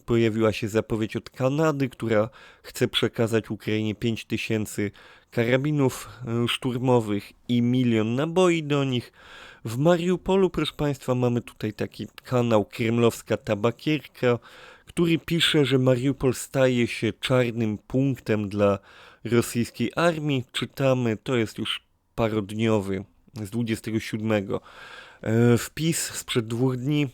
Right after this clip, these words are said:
czytamy: „Tydzień temu w rezultacie ataku rakietowego zginęło ponad dwustu naszych wojskowych”. Tu to słowo „naszych” już pokazuje nam, co to za kanał prorosyjski, więc raczej nie uprawia w ten sposób propagandy sukcesu.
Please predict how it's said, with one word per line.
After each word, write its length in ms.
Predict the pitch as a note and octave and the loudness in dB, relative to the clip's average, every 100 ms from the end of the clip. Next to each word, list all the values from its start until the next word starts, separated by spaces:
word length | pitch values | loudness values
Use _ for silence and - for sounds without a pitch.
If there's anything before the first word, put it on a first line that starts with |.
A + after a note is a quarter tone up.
| - | -10
czytamy: 480 | - - C3 B2+ A#2+ | -14 -2 0 2 0
„Tydzień 500 | - D3 C3 C#3 B2 | -2 -6 0 0 0
temu 400 | - D#3 D#3 C#3 | -2 0 2 2
w 80 | A2 | 0
rezultacie 580 | G#2+ A2 G#2 A2+ - | 0 -2 -2 -4 -2
ataku 400 | A2+ - A2 A#2 - - - - - | -2 -2 -4 -6 -6 -12 -20 -16 -2
rakietowego 840 | A#2 A#2+ - B2 C3 B2 C3+ C3 | 2 2 2 -2 0 0 2 0
zginęło 500 | A2+ A2+ A2+ A#2+ A2 | -2 -2 2 4 2
ponad 460 | - A#2+ A#2+ G#2 | 2 2 2 0
dwustu 580 | G#2 G#2 A#2 B2+ - B2 | -4 -6 -2 -2 -2 -4
naszych 680 | A#2 A2+ A#2 A2+ - A2 - | -2 2 4 2 0 -6 -8
wojskowych”. 800 | G#2 A2 A2+ - F#3+ F#3 D#3+ C#3 | -2 0 0 -4 -2 0 0 -4
Tu 280 | - F3 E3+ - - _ | -2 -4 -4 -12 -20 _
to 120 | - | -2
słowo 340 | - G3 F#3+ F#3 | -2 0 0 0
„naszych” 640 | F#3+ G#3 G3+ - F3+ - | 0 0 0 0 -2 -2
już 180 | D#3+ - | -2 -2
pokazuje 560 | - - C3+ B2+ C3 | -6 -2 -2 0 2
nam, 200 | A#2+ A2+ | 2 0
co 180 | A2 - | -2 -6
to 180 | - A#2 | -4 -4
za 160 | G#2 B2+ | -2 -2
kanał 540 | - F#3+ F#3+ D#3+ A#2+ | -2 0 0 0 -2
prorosyjski, 1080 | - C3 A#2+ G#2 - B2+ B2+ - - A2 - | -2 -2 0 0 -2 -2 -2 -4 -8 -8 -6
więc 260 | A2 A2+ A2 | -4 -4 0
raczej 440 | A2 - B2+ A2 - - - - | 0 0 -2 -4 -6 -20 -20 -8
nie 220 | A#2 B2+ | 0 2
uprawia 520 | A#2 - A#2+ A#2+ A#2 | 2 2 4 4 2
w 60 | - | 0
ten 180 | A#2 G2+ | -2 -4
sposób 420 | - A2+ B2 - | -4 -4 -4 -4
propagandy 640 | A#2 - G#2 G#2+ G#2+ G2+ | -4 -2 -4 -2 -4 -4
sukcesu. 720 | - - - - G2 - - | -8 -14 -14 -10 -10 -10 -16